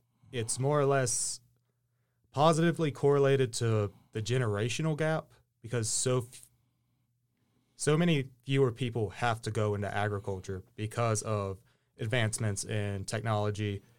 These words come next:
and chemicals and selective breeding and G M Os. Don't shoot me for saying it. <laughs> And I think a lot of the disconnect between people and farmers is because not everyone has a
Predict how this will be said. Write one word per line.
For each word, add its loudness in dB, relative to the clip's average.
and -6
chemicals -4
and -4
selective -4
breeding -2
and -4
G 0
M 0
Os. -2
Don't -6
shoot -2
me -2
for -6
saying -4
it. -4
<laughs> -2
And 0
I 4
think 0
a 0
lot 4
of 2
the 0
disconnect 2
between -2
people 0
and 0
farmers 0
is -2
because -4
not -2
everyone 0
has 2
a 0